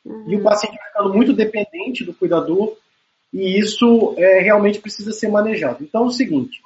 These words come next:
Speaker 2: as câimbras, elas existem, e elas geralmente estão associadas à dor, e elas podem ser tratadas com medicações que diminuem a espasticidade.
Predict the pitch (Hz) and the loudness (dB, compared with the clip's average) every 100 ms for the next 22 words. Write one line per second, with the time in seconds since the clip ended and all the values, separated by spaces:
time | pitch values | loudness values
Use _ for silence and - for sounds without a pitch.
0 | - - - - _ _ _ - 262 - | -18 -16 -16 -16 _ _ _ -2 -2 -2
1 | - 240 240 214 208 196 185 185 147 147 | 2 4 4 2 2 2 2 -2 -4 -10
2 | 175 - - 214 170 190 185 175 185 175 | -14 -14 -12 -12 -2 2 2 0 0 0
3 | 170 - 170 165 165 - 147 143 139 135 | -4 -6 -8 -8 -12 -6 -4 -4 -6 -6
4 | 127 131 190 - _ 170 185 196 - 196 | -6 -4 -4 -8 _ 0 0 0 0 2
5 | 220 214 190 190 190 - 165 170 190 - | 2 0 -4 -2 -2 0 2 2 0 -4
6 | 202 202 202 - 196 - 170 180 196 208 | -4 -2 -2 -4 -8 -8 -8 -8 -8 -10
7 | 180 247 269 208 214 226 247 247 175 190 | -4 0 2 0 0 0 -2 -2 0 0
8 | - - - - 196 139 123 123 - | 2 -2 -2 -8 -4 -2 -2 -8 -18